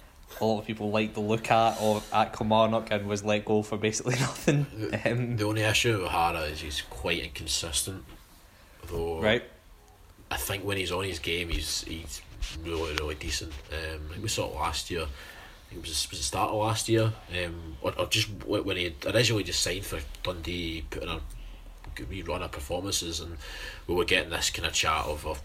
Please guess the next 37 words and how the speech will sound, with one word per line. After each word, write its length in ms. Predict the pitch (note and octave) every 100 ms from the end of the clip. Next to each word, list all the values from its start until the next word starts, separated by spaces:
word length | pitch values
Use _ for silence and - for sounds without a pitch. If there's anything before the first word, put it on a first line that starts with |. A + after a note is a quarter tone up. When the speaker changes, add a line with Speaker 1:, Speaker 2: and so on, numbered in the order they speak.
| -
Speaker 2:
"Kelly 280 | - D#2+ D#2+
should 180 | - -
never 180 | D#2+
have 160 | D#2+ D#2
let 140 | D#2+
him 80 | E2+
go," 360 | E2+ E2 E2+ E2+
and, 120 | D#2 - - -
and 100 | F2
whatever. 460 | E2 D#2 F2 F2 E2+
And, 180 | D#2+ D2+ - - - - - E2+
um, 340 | E2 D#2+ D#2+ D#2 -
rightly 300 | - B2 C3
so 180 | A#2 A#2
at 60 | G2+
the 60 |
time, 380 | - G2+ A2 A2
but 220 | F2 E2 F2+
he 60 |
has 300 | E2 G#2+ A2
just, 500 | - G2+ - - -
it, 160 | F#2+ -
it's 160 | - -
just 200 | A2 -
keeping 220 | - F2+
that 180 | E2+ -
consistency 600 | D#2+ - - C3+ A#2 F#2
going. 300 | E2 G2+ A#2
I, 40 | G#2 -
I 40 | F2
think, 440 | E2 E2+ F2 - F2
um, 220 | E2 E2
he's 180 | B1 E2+
not 200 | F2+ -
shown 340 | - F2 F2
that 240 | D#2+ D2+ D2
form, 500 | - E2 D#2 D#2+